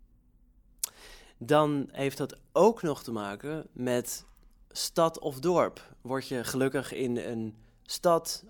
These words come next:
of in een veel rustigere omgeving, in het groen,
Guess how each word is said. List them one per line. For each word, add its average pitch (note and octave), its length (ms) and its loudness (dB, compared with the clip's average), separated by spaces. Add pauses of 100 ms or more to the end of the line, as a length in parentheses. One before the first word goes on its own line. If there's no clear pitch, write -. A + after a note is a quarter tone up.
of - 500 -6
in B2 480 -6
een A2 240 -8
veel A2+ 300 -2
rustigere C3 460 -6
omgeving, G2 720 -10
in G2 140 -8
het F#2 140 -18
groen, D3 520 -6